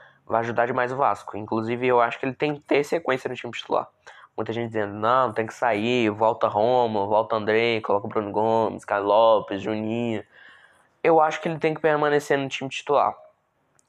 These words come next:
Pra, pro time ter uma sequência. Isso vem mostra-, o time vem mostrando que nos últimos jogos, um dos problemas que tá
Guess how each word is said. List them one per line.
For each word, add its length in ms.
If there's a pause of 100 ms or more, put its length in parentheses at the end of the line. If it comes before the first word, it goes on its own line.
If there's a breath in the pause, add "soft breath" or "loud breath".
(200)
Pra, 600
pro 340 (140)
time 220
ter 100 (280)
uma 160
sequência. 680 (560 loud breath)
Isso 200
vem 120
mostra-, 400 (1200)
o 100
time 520
vem 140
mostrando 640
que 140
nos 200
últimos 300
jogos, 460 (360 loud breath)
um 140
dos 160
problemas 580
que 100
tá 360